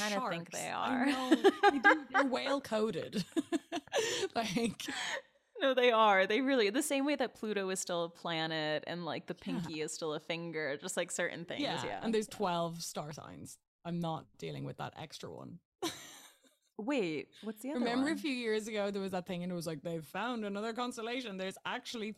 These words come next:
Speaker 2: thirteen horoscopes," or whatever, and then everyone was having a meltdown 'cause it, like, changed everybody's, I think it's, like, around now, actually. I think it, like, it, it was something to do with, like, in between being, like, a Cancer and a Gemini or something around then.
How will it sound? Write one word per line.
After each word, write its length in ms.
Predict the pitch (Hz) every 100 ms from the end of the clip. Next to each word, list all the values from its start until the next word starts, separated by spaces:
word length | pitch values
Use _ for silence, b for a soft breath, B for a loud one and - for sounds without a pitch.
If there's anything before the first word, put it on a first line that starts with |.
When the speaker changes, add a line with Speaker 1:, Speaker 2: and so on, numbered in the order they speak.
| -
Speaker 2:
thirteen 720 | 202 208 240 233 233 233 240
horoscopes," 840 | 226 202 226 247 240 - 190 190 208
or 60 |
whatever, 360 | 190 180 180 185
and 120 | 180
then 100 | 185 180
everyone 240 | 185 190
was 80 | 185
having 160 | 185
a 40 | 185
meltdown 540 | 180 175 175 180 175
'cause 80 | 170
it, 100 | 175
like, 200 | 165 156 B B -
changed 640 | - 180 175 180 175 170
everybody's, 880 | - 175 175 170 170 170 165 170 185
I 60 | -
think 160 | 226
it's, 120 | 262
like, 140 | 247 214
around 420 | 202 185 180 180
now, 400 | 170 170 190 156
actually. 480 | 143 156 - 120 87 - B B
I 80 | -
think 160 | 190 214
it, 80 | 208
like, 180 | 196
it, 140 | - 175 - _ b b -
it 160 | 190
was 120 | 180
something 280 | - 196 196
to 60 | 185
do 140 | 185
with, 180 | 175 175
like, 360 | 170 165 165 - _ _
in 140 | 190 190
between 760 | 185 - 185 175 165 165 160 -
being, 300 | - 165 165
like, 240 | 160 - -
a 60 |
Cancer 400 | - 160 165 -
and 80 | 104
a 40 | -
Gemini 480 | - 165 - 101
or 120 | - -
something 440 | - - - -
around 260 | - 107 214
then. 260 | - -